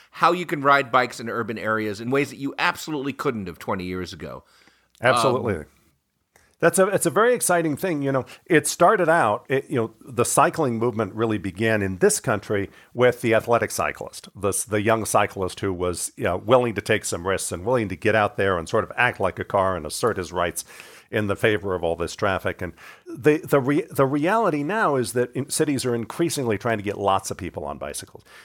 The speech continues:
Speaker 2: You know, the Dutch, who are, who are the most cycling mad country in the world, say that when they design their cities, the, the design cyclist that they're thinking of is a sixty-year-old woman with two bags of groceries. That's who they want to have on bicycle. And so the new generation of cycling infrastructure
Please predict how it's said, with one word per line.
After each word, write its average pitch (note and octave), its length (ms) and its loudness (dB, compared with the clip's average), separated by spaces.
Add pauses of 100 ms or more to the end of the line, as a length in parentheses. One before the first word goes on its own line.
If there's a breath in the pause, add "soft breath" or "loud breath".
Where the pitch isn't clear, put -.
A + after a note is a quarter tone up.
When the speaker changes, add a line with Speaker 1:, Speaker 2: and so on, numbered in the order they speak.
Speaker 2:
You B2 120 2
know, A#2+ 100 4
the A2+ 160 2
Dutch, C#3+ 420 2
who G#2+ 120 -4
are, G#2 140 2
who G#2 80 2
are G#2 80 2
the G2+ 100 -2
most G2+ 320 -4
cycling A2+ 560 0
mad F#2+ 260 -2
country G2 380 -4
in F2+ 100 -6
the G#2 60 -4
world, A#2+ 340 0
say G#2 280 0
that F#2+ 180 -2
when G2+ 140 -2
they F#2+ 100 -2
design G2 420 -2
their F2+ 120 -6
cities, F2+ 440 -4 (320 loud breath)
the, A2 160 0
the A2 180 -2
design A2 480 0
cyclist G#2 540 -2
that F#2 140 -4
they're G2+ 100 0
thinking G2+ 320 -4
of F2+ 100 -2
is E2 120 -12
a - 20 -6
sixty-year-old E2+ 580 -6
woman E2+ 220 -6
with D#2 140 -12
two F#2 100 -8
bags D#2+ 260 -8
of G2+ 60 -20
groceries. D#3+ 460 -8
That's A#2 260 0
who G#2+ 100 -6
they F2+ 140 -4
want E2+ 200 -6
to F#2 80 -8
have E2+ 140 -6
on E2+ 120 -10
bicycle. A2 480 -10 (560 loud breath)
And C3 200 2
so A#2+ 500 2
the C3+ 120 0
new D3 220 2
generation A#2 520 0
of F2+ 100 -8
cycling A#2+ 380 0
infrastructure F2+ 640 -8